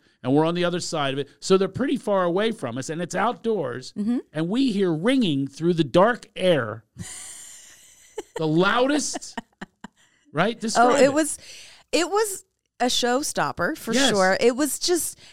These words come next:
Speaker 2: you know, when there's, like, the little toot that kind of escapes out, and you're like, "Oh, wait, did I?" Mm. But it was,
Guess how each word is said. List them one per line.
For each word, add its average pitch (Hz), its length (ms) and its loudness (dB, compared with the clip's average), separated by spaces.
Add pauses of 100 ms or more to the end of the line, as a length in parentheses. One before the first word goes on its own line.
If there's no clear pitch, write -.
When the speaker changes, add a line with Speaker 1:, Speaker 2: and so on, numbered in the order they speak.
Speaker 2:
you 294 120 2
know, 370 160 4
when 370 100 2
there's, 294 200 -2
like, 247 200 -2
the 233 100 -4
little 240 300 2
toot 262 340 -4
that 208 120 -2
kind 214 220 0
of 202 80 -2
escapes 226 560 -4
out, 226 200 4
and 226 80 -2
you're 220 100 0
like, 214 240 0
"Oh, 277 140 -4
wait, 269 260 -6
did 392 180 -6
I?" 523 240 -14 (280)
Mm. 220 100 -4 (220)
But 269 120 6
it 320 120 2
was, 359 180 4